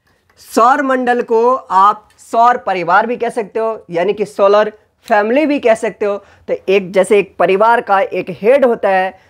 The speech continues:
उसी तरीके से ये सूर्य जो है, ये सौर मंडल का हेड है, यानी कि मुखिया है।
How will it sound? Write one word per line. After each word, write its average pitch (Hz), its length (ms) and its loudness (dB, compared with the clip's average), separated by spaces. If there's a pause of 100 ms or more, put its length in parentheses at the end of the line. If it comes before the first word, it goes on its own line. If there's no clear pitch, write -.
(120)
उसी 233 260 -4
तरीके 202 420 -4
से 202 340 -2 (280)
ये 190 320 0
सूर्य 254 480 0
जो 214 140 -2
है, 208 320 -2
ये 196 180 -4
सौर 214 360 -2
मंडल 190 360 0
का 185 340 0 (260)
हेड 220 260 2
है, 175 360 -6
यानी 175 200 -2
कि 208 140 -8
मुखिया 196 420 0
है। 156 240 -4